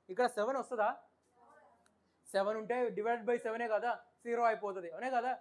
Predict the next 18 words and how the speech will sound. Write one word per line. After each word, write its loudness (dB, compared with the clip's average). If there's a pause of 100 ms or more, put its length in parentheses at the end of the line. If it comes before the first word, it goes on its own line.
(260)
జీరో 2
అంటే 2 (140)
సండే, 2 (260)
వన్ 0
అంటే 4 (380)
మండే, 2
టూ 0
అంటే 6 (480)
ట్యూస్డే, 0
త్రీ -2
అంటే 4 (240)
వెనస్డే, 0
ఫోర్ 0
అంటే 6 (460)
థర్స్డే, 2
ఫైవ్ 4
అంటే 4 (380)
ఫ్రైడే, 4